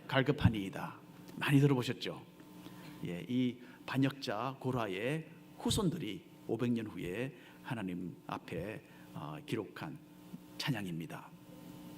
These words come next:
이 조상들의 그 부끄러웠던 탐욕과 그 죄악의 역사를 씻어버리고 고라의 후손들은 이 아름다운 노래를 지어서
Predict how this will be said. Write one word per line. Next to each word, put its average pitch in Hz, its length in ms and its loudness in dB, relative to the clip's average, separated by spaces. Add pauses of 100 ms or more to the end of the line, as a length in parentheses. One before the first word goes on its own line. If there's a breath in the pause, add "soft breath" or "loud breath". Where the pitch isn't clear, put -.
(300)
이 156 80 6
조상들의 190 560 8
그 185 80 6
부끄러웠던 214 600 6
탐욕과 185 680 2 (240 loud breath)
그 185 100 8
죄악의 190 400 8
역사를 175 320 6
씻어버리고 139 680 2
고라의 139 260 6
후손들은 127 640 2 (360 loud breath)
이 - 80 2
아름다운 123 380 4
노래를 104 300 -2
지어서 110 600 -4